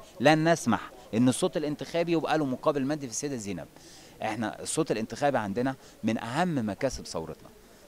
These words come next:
ول-، ويجب أن نحترمه. وإضافة إن اتحاد أهالي السيدة زينب القائم عليه مجموعات شبابية من الدرجة الأولى، وكلهم من أبناء ثورة خمسة وعشرين يناير ألفين وحداشر وأبناء ثورة تلاتين، والاتنين اندمجوا ببعض وخرجونا اتحاد أهالي السيدة زينب.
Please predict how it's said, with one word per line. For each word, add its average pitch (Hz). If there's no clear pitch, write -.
ول-، 104
ويجب 165
أن 117
نحترمه. 92
وإضافة 117
إن 123
اتحاد 123
أهالي 147
السيدة 143
زينب 127
القائم 139
عليه 123
مجموعات 107
شبابية 113
من 104
الدرجة 110
الأولى، 127
وكلهم 131
من 156
أبناء 135
ثورة 113
خمسة 143
وعشرين 117
يناير 113
ألفين 127
وحداشر 127
وأبناء 104
ثورة 120
تلاتين، 131
والاتنين 113
اندمجوا 160
ببعض 147
وخرجونا 117
اتحاد 110
أهالي 107
السيدة 95
زينب. 78